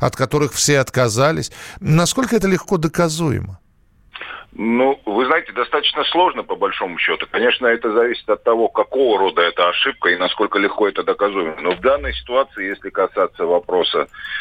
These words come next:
Speaker 2: связанного с той, с той темой, которую мы обсуждаем, а, департамент провёл проверку, департамент здравоохранения города Москвы, и, э, решение об увольнении было принято именно на этом основании.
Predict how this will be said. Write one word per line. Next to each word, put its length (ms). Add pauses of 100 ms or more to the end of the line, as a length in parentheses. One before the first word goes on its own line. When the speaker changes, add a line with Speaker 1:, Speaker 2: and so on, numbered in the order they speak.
(420)
Speaker 2:
связанного 1120
с 560
той, 200
с 60
той 120
темой, 240
которую 320
мы 140
обсуждаем, 720 (440)
а, 360
департамент 800
провёл 360
проверку, 540
департамент 500
здравоохранения 640
города 300
Москвы, 640 (140)
и, 420
э, 260
решение 460
об 140
увольнении 440
было 240
принято 360
именно 260
на 180
этом 260
основании. 580